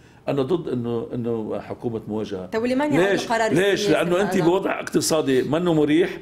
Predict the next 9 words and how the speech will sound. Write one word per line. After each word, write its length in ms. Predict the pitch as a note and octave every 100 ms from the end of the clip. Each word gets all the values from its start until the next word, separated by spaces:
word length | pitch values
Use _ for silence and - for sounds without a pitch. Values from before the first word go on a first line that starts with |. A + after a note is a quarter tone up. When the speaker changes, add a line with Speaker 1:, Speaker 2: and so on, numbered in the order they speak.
| - - E3+
Speaker 1:
أنت 200 | E3+ F3
بحواليك 1000 | D3 C#3 B2 C3+ C3 - C#3+ C#3+ F3 E3+
محيطك 540 | D3+ C#3 A2+ D#3+ D#3 -
كله 240 | E3 D#3+
محاصرك. 720 | D#3 - - - F3 F#3 F#3+ - -
لا، 220 | C#3 E3
ما 100 | G3
بدنا 240 | A#3+ F3+ D#3
مواجهة. 500 | C#3+ C#3 B2+ G#2+